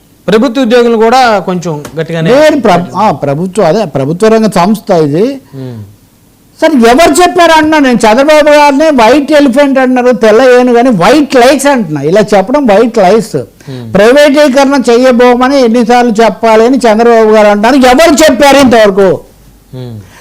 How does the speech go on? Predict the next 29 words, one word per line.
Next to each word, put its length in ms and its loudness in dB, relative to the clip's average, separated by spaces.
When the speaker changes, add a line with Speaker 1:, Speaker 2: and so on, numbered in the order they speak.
Speaker 2:
కేంద్ర 480 2
ప్రభుత్వం 540 2
ప్రతి 460 0
క్షణం 500 0
మా 80 2
ఆలోచన 560 2
అలాగే 420 2
ఉంది 200 0
అన్నారు. 420 0
ఇదిగోండి, 480 -2
no 140 0
change 800 2
in 160 2
digit-, 640 0
disinvestment 760 0
policy. 600 0
Speaker 1:
Hmm. 180 -12
Speaker 2:
డిజిన్వెస్ట్‌మెంట్ 720 0
అంటే 280 0
ఏంటంటే 280 -2
పెట్టుబడుల 600 0
ఉపసంహరణ 580 0
విషయంలో 560 0
మార్పు 540 0
లేదని 440 2
ఆగస్టులో 640 2
కేంద్ర 360 0
ప్రభుత్వం 440 -2
పార్లమెంట్లో 600 0